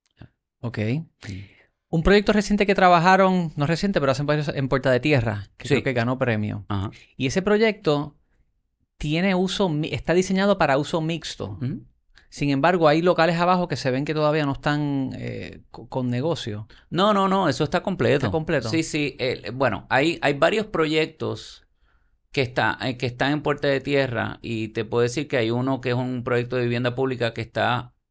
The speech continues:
Speaker 2: eh, a mano derecha del proyecto que tú mencionas, que es, este, eh, Bay-, Bay-, eh, Bayshore Villas. Eh,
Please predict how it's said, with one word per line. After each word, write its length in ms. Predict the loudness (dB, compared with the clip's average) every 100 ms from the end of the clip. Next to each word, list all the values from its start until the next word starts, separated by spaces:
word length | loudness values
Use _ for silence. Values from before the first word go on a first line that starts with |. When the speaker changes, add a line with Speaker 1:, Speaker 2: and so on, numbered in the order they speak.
| _
Speaker 2:
eh, 200 | -8 -6
a 60 | -4
mano 300 | -4 -2 0
derecha 340 | 2 0 -2 -4
del 100 | -4
proyecto 300 | -4 -4 -6
que 80 |
tú 80 | -4
mencionas, 520 | -4 -4 -4 -2 -4
que 380 | -6 -6 -4 -4
es, 260 | -6 -10 -12
este, 800 | -12 -12 -8 -6 -4 -4 -6 -10
eh, 200 | -10 -8 -6
Bay-, 300 | -4 -4 -6
Bay-, 440 | -6 -4 -4 -6 -12 -12
eh, 440 | -10 -8 -8 -12 _ _ _ -20 _ _
Bayshore 420 | -4 -2 0 0
Villas. 640 | 2 2 0 -4 -10 -20 _ _ _ _ _ _ _ _ _ 0
Eh, 380 | 4 6 4